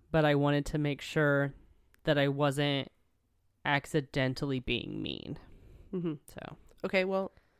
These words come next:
Speaker 2: share with us what your
Speaker 1: Oh,
Speaker 2: reply
Speaker 1: um,
Speaker 2: was.
Speaker 1: my answer. It's the <laughs> wrong. I'm on the wrong Tumblr.
Speaker 2: Well,
Speaker 1: This
Speaker 2: just,
Speaker 1: is really
Speaker 2: just give us the
Speaker 1: confusing.
Speaker 2: gist.
Speaker 1: Basically, all I said was that I ship my love, and I have since the beginning. It's just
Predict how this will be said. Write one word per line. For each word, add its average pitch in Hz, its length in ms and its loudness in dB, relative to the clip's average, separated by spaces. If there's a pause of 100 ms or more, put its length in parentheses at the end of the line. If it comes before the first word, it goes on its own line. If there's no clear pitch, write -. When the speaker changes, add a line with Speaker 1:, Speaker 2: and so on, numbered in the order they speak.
Speaker 2:
share 190 340 -6
with 190 220 -8
us 196 240 -8
what 180 180 -4
your 175 320 -6 (300)
Speaker 1:
Oh, 196 300 10 (160)
Speaker 2:
reply 208 420 10
Speaker 1:
um, 294 60 4
Speaker 2:
was. 180 340 2
Speaker 1:
my 196 200 6
answer. 190 440 0 (880)
It's - 140 -18
the 156 120 -2
<laughs> - 0 -
wrong. 185 440 8 (360)
I'm 175 140 4
on 226 160 12
the 180 100 8
wrong 185 280 10
Tumblr. 214 260 10
Speaker 2:
Well, 170 160 10
Speaker 1:
This 220 160 12
Speaker 2:
just, 190 160 2
Speaker 1:
is 202 60 2
really 208 140 6
Speaker 2:
just 180 100 4
give 302 100 6
us 294 80 4
the 247 140 2
Speaker 1:
confusing. 185 320 4
Speaker 2:
gist. - 340 -14 (240)
Speaker 1:
Basically, 233 480 6
all 202 140 4
I 190 80 2
said 185 260 0
was 170 200 0
that 165 180 2
I 151 140 0
ship 170 360 -2
my 262 100 4
love, 226 240 6
and 214 140 2
I 185 60 2
have 139 200 -2
since 170 200 -2
the 190 80 -2
beginning. 165 500 -2 (320)
It's - 160 -16
just - 480 0